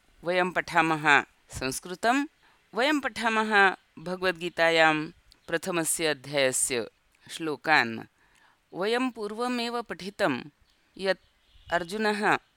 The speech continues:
उभयोः सेनयोः मध्ये आगच्छति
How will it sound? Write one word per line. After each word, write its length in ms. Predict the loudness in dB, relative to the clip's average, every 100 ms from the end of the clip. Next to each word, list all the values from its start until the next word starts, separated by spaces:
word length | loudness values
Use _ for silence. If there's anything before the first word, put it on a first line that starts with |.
| _ _ _ -10
उभयोः 880 | -6 -4 -2 -2 -2 -2 -4 -4 -6 -8
सेनयोः 840 | -8 -4 -2 -2 -2 -2 -4 -4 -4
मध्ये 560 | -4 -8 -8 -6 -6 -8 _ -2
आगच्छति 760 | 0 0 -2 -4 -6 -6 -8